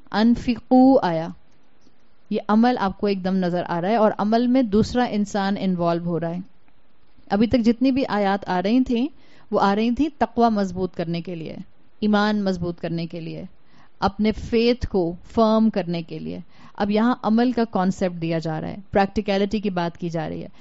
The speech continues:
कि जब इनसे कहा जाता है कि देखो अल्लाह ने जो तुमको रिस्क दिया है उसमें से खर्च करो, अब कहाँ खर्च करो, क्या ये specify किया था?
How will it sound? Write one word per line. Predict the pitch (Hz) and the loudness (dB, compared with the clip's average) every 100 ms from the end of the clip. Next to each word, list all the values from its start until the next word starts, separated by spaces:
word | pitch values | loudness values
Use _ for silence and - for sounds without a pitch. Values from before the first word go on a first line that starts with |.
| 285 - | -20 -4
कि | 214 | 0
जब | 220 | 4
इनसे | 226 233 240 | 4 2 0
कहा | 220 233 262 | 0 -2 0
जाता | 214 180 196 | 0 0 -2
है | 202 190 233 285 | -2 -2 -2 -2
कि | 220 | 0
देखो | 185 185 214 277 - | 0 0 0 0 0
अल्लाह | 185 190 | -2 0
ने | 202 202 | 0 0
जो | 202 | 0
तुमको | 202 196 196 | -2 -2 -4
रिस्क | 180 175 - | -4 -8 -6
दिया | 170 170 | -6 -4
है | 190 214 - | -2 -4 -4
उसमें | 208 185 | -6 -4
से | 185 196 | -4 -6
खर्च | 190 190 - | -4 -6 -6
करो, | - 202 190 220 285 - - - - - | -2 0 2 0 -4 -12 -20 -20 -10 -6
अब | - - - | -6 -8 -2
कहाँ | 226 247 277 | 2 2 2
खर्च | 277 - | 0 0
करो, | 285 269 | 0 0
क्या | 262 247 | 0 0
ये | 262 | 0
specify | 262 226 214 247 269 | 0 -4 -4 -2 -2
किया | 247 254 285 | 0 -2 -4
था? | 311 | -8